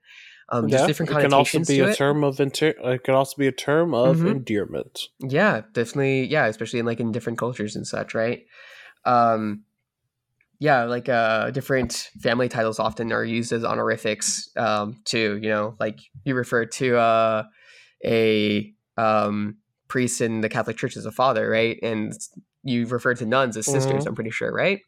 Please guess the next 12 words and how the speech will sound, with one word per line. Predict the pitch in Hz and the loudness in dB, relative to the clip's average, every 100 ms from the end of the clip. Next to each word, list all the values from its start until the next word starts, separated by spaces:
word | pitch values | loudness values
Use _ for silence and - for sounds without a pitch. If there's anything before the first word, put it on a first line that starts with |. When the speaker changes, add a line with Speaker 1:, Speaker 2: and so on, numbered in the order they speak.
| _ _ - - - - _ - | _ _ -20 -20 -20 -20 _ -4
Speaker 1:
Um, | 120 120 113 104 98 104 - | 0 2 2 2 -4 -8 -2
Speaker 2:
Yes, | 127 160 175 110 | 2 4 4 2
you | 107 | 0
Speaker 1:
and | 110 | -2
Speaker 2:
do. | 139 165 - _ _ _ - | -2 -2 -6 _ _ _ -4
Speaker 1:
yeah, | 143 180 113 | 2 4 4
yeah, | 110 113 101 | 2 2 2
and | 113 | 0
there's | 139 | -2
a | 143 | 0
lot | 135 120 | 0 0
of, | 113 | -4